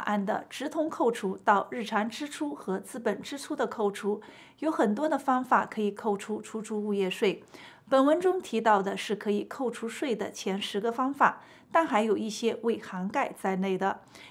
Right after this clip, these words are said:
请咨询您的注册会计师，以充分利用您应得的所有扣除额。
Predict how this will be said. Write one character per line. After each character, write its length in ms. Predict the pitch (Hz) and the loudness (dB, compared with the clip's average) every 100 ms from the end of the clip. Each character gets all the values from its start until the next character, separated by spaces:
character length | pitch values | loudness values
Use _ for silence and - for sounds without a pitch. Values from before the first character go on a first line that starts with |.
| - | -16
请 240 | - 214 | -4 -4
咨 280 | 214 - 330 | -4 -4 -2
询 260 | 320 226 214 | 0 -2 0
您 160 | 180 185 | -2 2
的 220 | 202 - | 2 0
注 160 | - 202 | -6 -8
册 180 | 190 196 | -4 -6
会 220 | 190 208 | -2 -4
计 180 | 202 214 | -4 -6
师， 360 | - - 285 - _ | -6 -6 -6 -8 _
以 100 | 208 | -6
充 240 | 208 277 | -4 -4
分 180 | 285 269 | -2 0
利 140 | 269 233 | 0 2
用 180 | 214 - | 0 0
您 200 | 196 208 | -2 0
应 160 | 240 | 0
得 200 | 214 175 | 0 -2
的 180 | 175 196 | 0 -2
所 240 | - 180 185 | -2 -2 0
有 140 | 196 | 0
扣 200 | - 196 | 0 -4
除 220 | 185 196 | -4 -4
额。 300 | 196 196 202 | -2 0 -2